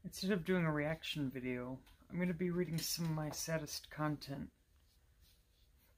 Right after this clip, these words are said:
I know, like I do every weekend. Well, actually, this isn't gonna be from any of the books that I've published, though those are nice. Instead, these are some works that maybe some of you haven't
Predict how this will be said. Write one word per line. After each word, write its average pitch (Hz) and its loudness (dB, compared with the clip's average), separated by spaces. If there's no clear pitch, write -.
I 165 6
know, 151 6
like 131 4
I 127 -2
do 131 0
every 143 -4
weekend. 160 -2
Well, 147 4
actually, 131 0
this 175 -2
isn't 175 6
gonna 175 6
be 156 4
from 160 0
any 147 6
of 131 2
the 131 -2
books - -2
that 131 -8
I've 123 -8
published, 131 -4
though 139 0
those 139 0
are 135 -4
nice. 139 -2
Instead, 170 4
these 165 4
are 160 0
some 147 0
works - 0
that - 0
maybe 147 2
some 156 2
of 135 2
you 139 2
haven't 135 -2